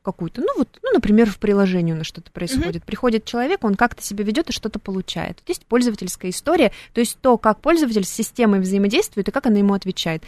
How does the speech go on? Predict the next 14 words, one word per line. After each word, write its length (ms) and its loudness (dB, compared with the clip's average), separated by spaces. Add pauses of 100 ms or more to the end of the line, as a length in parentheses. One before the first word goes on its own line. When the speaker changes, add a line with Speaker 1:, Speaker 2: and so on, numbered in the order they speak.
(180)
Speaker 1:
Ты 80 -6
зашла 240 2
в 80 -12
приложение, 480 2
открыла 300 4
банковскую 520 0
карту, 300 -6
заплатила, 520 -2
посмотрела 520 -2
баланс, 420 0 (380)
и 100 -2
вот 140 2
ты 120 -2
пришла 460 -2